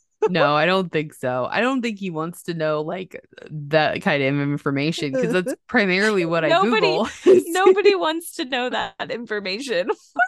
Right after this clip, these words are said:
Speaker 2: does Dennis Rader call it when he ejaculates? <laughs>
Speaker 1: Yeah. So
Speaker 2: Ew.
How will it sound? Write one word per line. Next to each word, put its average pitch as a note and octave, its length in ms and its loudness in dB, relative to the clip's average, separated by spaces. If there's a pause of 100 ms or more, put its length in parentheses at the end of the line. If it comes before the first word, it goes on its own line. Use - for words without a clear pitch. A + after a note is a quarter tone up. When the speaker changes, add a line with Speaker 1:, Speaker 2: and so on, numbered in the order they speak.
Speaker 2:
does - 280 -14
Dennis F#4 600 -6
Rader G#3 380 -6
call G#3 260 -6
it G3+ 100 -8
when G3 140 -8
he F#3+ 100 -8
ejaculates? F3+ 1160 -8
<laughs> - 1300 -20
Speaker 1:
Yeah. C3 220 -10 (600)
So F3+ 420 -2 (120)
Speaker 2:
Ew. F3+ 480 -2